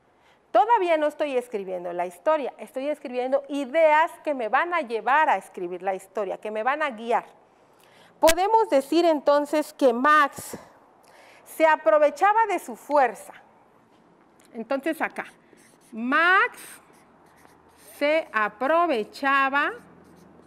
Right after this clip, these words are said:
de su fuerza para molestar a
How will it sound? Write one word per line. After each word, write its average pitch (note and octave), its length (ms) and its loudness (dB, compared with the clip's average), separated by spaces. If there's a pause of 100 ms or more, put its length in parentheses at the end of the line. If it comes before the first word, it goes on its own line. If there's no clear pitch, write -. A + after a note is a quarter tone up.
(3250)
de C4+ 580 -4 (520)
su E4 420 -6 (640)
fuerza C4+ 960 0 (1800)
para D#4+ 600 4 (1200)
molestar B3 1160 0 (2250)
a C#4 320 2